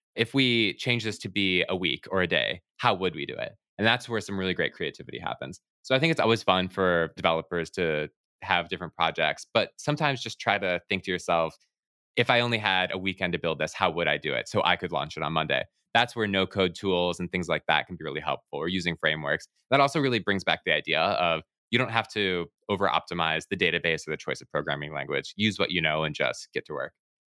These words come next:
Besides that, I've been doing a little bit of writing on a blog I started called Tinker. Tinker dot F Y I is the website.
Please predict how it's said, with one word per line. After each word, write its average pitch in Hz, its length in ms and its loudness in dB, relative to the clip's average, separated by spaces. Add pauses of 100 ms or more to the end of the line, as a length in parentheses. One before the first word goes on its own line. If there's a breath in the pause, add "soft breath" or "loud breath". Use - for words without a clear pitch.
(120)
Besides 131 300 2
that, 131 180 4
I've 101 280 2
been 98 280 4
doing 101 180 2
a 101 60 2
little 98 140 2
bit 95 100 0
of 90 80 -4
writing 92 540 2 (120)
on 82 560 0 (200)
a 85 380 2 (100)
blog 107 180 4
I 101 40 -2
started 101 280 -2
called - 180 -4
Tinker. 127 540 0 (320)
Tinker 104 320 0
dot 90 260 2
F 101 160 -4
Y 92 140 4
I 95 200 4
is 90 100 -4
the 101 80 -8
website. 90 540 0